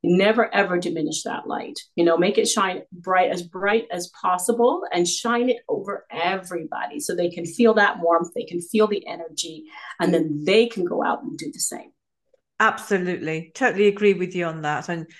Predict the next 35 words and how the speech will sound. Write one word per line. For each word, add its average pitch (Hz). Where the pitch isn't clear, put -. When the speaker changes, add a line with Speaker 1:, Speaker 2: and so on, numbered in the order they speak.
Speaker 2:
you're 294
shining 254
your 180
light 156
and 175
it's 131
fabulous. 156
So -
Speaker 1:
Thank 190
you. 202
Speaker 2:
please 311
keep -
on 208
shining. 170
And 190
I'd 202
just 226
like 247
to 220
say 196
thank 240
you 170
for 175
your 165
time 165
today. 151
It's -
been 170
a 175
wonderful 185
conversation. 147
I 190
just 202
loved 226
it. 139